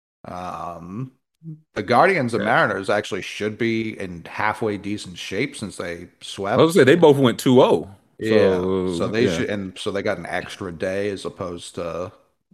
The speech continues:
Speaker 1: um, and the Phillies too, honestly. But I know they're going, their number three, uh, whose name I'm blanking on right now, and then they're going back to the top of their rotation,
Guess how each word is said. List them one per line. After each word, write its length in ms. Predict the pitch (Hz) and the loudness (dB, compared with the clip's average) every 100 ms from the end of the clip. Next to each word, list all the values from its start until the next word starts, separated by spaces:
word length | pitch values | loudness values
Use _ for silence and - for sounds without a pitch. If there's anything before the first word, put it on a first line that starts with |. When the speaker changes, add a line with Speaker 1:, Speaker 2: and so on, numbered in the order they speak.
| - | -14
Speaker 1:
um, 720 | - - - - - - 135 _ _ | -10 -10 -10 -12 -14 -16 -18 _ _
and 220 | 117 131 | 0 0
the 40 | 113 | 2
Phillies 360 | 175 226 143 | 2 2 2
too, 220 | - 196 123 | 0 -2 -2
honestly. 360 | 87 92 - | -4 -8 -8
But 140 | 95 98 | -6 -4
I 60 | |
know 140 | 110 127 | 2 2
they're 200 | 107 107 | 2 0
going, 520 | 104 95 95 90 95 _ _ _ - | -2 -4 -6 -8 -12 _ _ _ -4
their 160 | 110 | -2
number 320 | 107 101 95 90 | -2 -4 -6 -10
three, 720 | - 92 92 92 87 85 - _ _ _ _ _ | -10 -10 -8 -8 -10 -14 -20 _ _ _ _ _
uh, 340 | 90 82 76 | -10 -8 -8
whose 220 | 87 101 92 | -8 -12 -10
name 140 | 90 | -10
I'm 160 | 80 85 | -10 -10
blanking 440 | 87 92 92 92 | -8 -10 -12 -14
on 120 | 90 | -12
right 200 | 90 92 | -10 -10
now, 240 | 85 90 85 | -10 -10 -10
and 140 | 87 | -10
then 220 | 87 87 87 | -10 -8 -8
they're 140 | 87 | -10
going 260 | 87 82 82 | -10 -10 -10
back 260 | 87 85 | -8 -10
to 80 | - | -12
the 100 | 87 | -14
top 260 | 87 87 85 | -10 -10 -10
of 60 | 87 | -10
their 100 | 80 | -10
rotation, 800 | 85 82 92 87 85 92 85 | -10 -12 -10 -10 -10 -14 -14